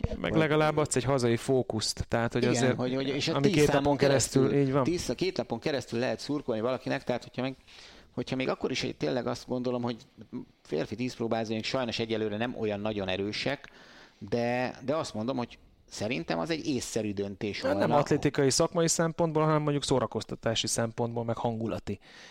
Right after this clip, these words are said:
Speaker 1: kérdés szempontjából
Speaker 2: Igen,
Speaker 1: szerintem.
Speaker 2: tízszer, tízszer léphet bárki pályára, szerintem, és tényleg ugye, hát, hogyha belegondolunk egy,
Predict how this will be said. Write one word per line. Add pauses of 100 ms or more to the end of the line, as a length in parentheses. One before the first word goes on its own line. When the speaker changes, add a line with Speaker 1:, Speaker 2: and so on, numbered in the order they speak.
Speaker 1:
kérdés
szempontjából
Speaker 2:
Igen,
Speaker 1:
szerintem.
Speaker 2:
tízszer,
tízszer
léphet
bárki
pályára, (520)
szerintem,
és
tényleg
ugye,
hát,
hogyha
belegondolunk
egy,